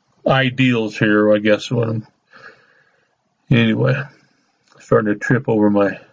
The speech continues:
trip over my tongue, so I guess I better leave that one alone. Here, oh, we already covered this, and the, the bottled water riots here. <laughs>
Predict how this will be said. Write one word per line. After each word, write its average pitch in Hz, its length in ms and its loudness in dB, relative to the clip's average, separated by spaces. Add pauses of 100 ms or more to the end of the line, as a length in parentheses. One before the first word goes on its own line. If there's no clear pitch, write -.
(120)
trip 117 260 -2
over 107 180 0
my 101 160 0
tongue, 107 340 -2
so 110 140 0
I 107 40 0
guess 107 220 -4
I - 40 -2
better 107 240 2
leave 104 200 4
that 110 180 0
one 113 100 -6
alone. 104 380 0 (2250)
Here, 160 540 0
oh, 143 140 2
we 139 160 2
already 139 220 0
covered 110 360 -2
this, 104 300 0
and 110 80 2
the, 107 160 4
the 104 420 -4
bottled 107 360 2
water 104 720 0 (1000)
riots 104 680 0
here. 104 320 -2 (640)
<laughs> 135 80 2